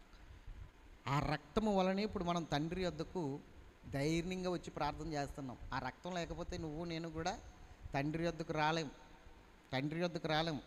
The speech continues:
రాలేం, రావడానికి వీల్లేదు. యేసు రక్తాన్ని బట్టే దేవాది దేవుని ఉగ్రత మన మీద నుండి తొలగిపోయింది. ఆయన కరుణా సంపన్నుడిగా మనకి కటాక్షించి ప్రసన్నుడయ్యాడు.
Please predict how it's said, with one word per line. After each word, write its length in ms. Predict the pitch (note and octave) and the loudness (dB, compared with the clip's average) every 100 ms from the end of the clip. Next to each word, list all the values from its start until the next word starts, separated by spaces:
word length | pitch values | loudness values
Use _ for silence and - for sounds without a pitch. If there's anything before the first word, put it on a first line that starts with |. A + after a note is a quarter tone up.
| - - | -10 0
రాలేం, 420 | A#2 C#3+ G3 F#3+ | 6 8 6 6
రావడానికి 460 | C3+ D#3+ G3 G#3 F#3+ | 10 12 12 10 6
వీల్లేదు. 400 | G3 G#3 G3 C#3+ - - - - - - - | 6 6 2 -2 -8 -18 -18 -18 -18 -16 -2
యేసు 300 | C#3 D#3 - | 0 0 0
రక్తాన్ని 440 | D#3 - - E3+ | -2 -2 -2 0
బట్టే 320 | E3+ D#3 E3+ C3 - - - B2+ | 0 -2 -4 -4 -8 -20 -12 2
దేవాది 420 | D#3+ F3 F3 F3+ | 4 8 8 8
దేవుని 400 | D#3 E3+ F3 F3 | 4 4 4 4
ఉగ్రత 480 | D#3 E3 D#3+ G3 F#3+ | 2 2 2 0 2
మన 220 | F3+ F3 | 0 2
మీద 200 | E3+ E3+ | 2 2
నుండి 220 | F3+ E3+ | 0 -2
తొలగిపోయింది. 760 | - D#3+ D#3+ - D#3 C3+ C#3 - - - - | 0 0 0 0 0 2 -2 -4 -10 -12 4
ఆయన 280 | D3+ F3+ F#3+ | 8 8 6
కరుణా 440 | F3+ E3 F3+ G#3 | 2 2 6 4
సంపన్నుడిగా 640 | G#3 G#3 F3 F#3+ G#3 G3 G3 | 4 0 2 0 2 2 2
మనకి 300 | F#3+ F3+ F3+ | 2 0 -4
కటాక్షించి 760 | - E3 F3+ F3 - F3+ F#3 | 0 2 2 0 -6 -4 -4
ప్రసన్నుడయ్యాడు. 960 | F3+ D#3 - E3+ F#3 E3+ D3+ D3 C3+ | -2 -2 0 0 2 2 4 4 2